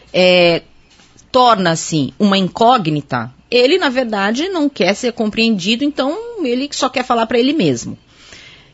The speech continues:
O que eu faço nesse livro é pegar os conceitos científicos, por exemplo, uma coisa muito simples, superávit. A gente escuta isso o tempo todo. O que que é superávit?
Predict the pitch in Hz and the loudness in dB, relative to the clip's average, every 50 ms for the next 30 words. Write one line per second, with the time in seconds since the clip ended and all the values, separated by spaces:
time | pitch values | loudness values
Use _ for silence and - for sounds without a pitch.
0 | _ - 277 277 - 381 480 440 - - - 226 190 175 165 160 - 170 151 151 | _ -6 -6 -4 -2 2 2 2 2 2 0 2 2 2 0 0 -4 -6 -6 -6
1 | 147 - - 135 135 147 208 247 240 196 139 135 127 123 107 - _ _ - - | -6 -6 -6 -6 -4 -2 0 0 0 0 -2 -4 -6 -8 -8 -10 _ _ -6 0
2 | 180 180 165 143 120 - - _ _ _ _ _ _ - 262 254 247 214 220 233 | 2 2 2 2 0 -4 -10 _ _ _ _ _ _ -4 -2 -2 -2 -2 -4 -2
3 | 262 302 339 359 349 - - - 277 277 269 - - 180 151 135 - 156 - - | 0 0 0 0 -2 -4 -4 -2 -2 -2 -2 -2 -2 -2 -2 -2 -4 -8 -8 -6
4 | 202 185 170 - - - 247 254 220 - - - 208 - - - 508 571 539 427 | -4 -4 -6 -6 -4 0 0 0 0 -2 -6 -12 -12 -10 -6 -2 0 2 2 2
5 | 214 208 160 135 127 - 151 151 - - 302 415 453 466 427 403 - 339 320 311 | 2 0 -2 -2 -4 -6 -10 -10 -10 -10 -10 -8 -8 -8 -8 -4 -4 -4 -2 -2
6 | 302 359 - - - - 156 131 - 143 - - - 330 - - 240 254 202 165 | -4 -4 -6 -8 -8 -6 -6 -6 -6 -8 -8 -4 -4 -4 -2 -2 0 2 2 2
7 | 139 135 131 127 120 - - - - - _ _ _ _ - 139 147 220 226 - | 0 0 -4 -8 -12 -8 -8 -8 -8 -8 _ _ _ _ -8 -4 -4 -4 -4 -4
8 | - - 381 415 415 - 370 370 - - - 480 480 - - 151 165 208 - _ | -2 0 0 2 2 0 -2 -4 -4 -4 -6 -6 -6 -4 -6 -6 -6 -6 -10 _
9 | _ _ - 381 - 370 339 - - 262 - 247 208 180 131 117 107 - 127 - | _ _ -6 -6 -4 -4 -6 -6 -6 -4 -2 -2 0 0 0 -2 -2 -6 -12 -18
10 | - - - | -18 -18 -18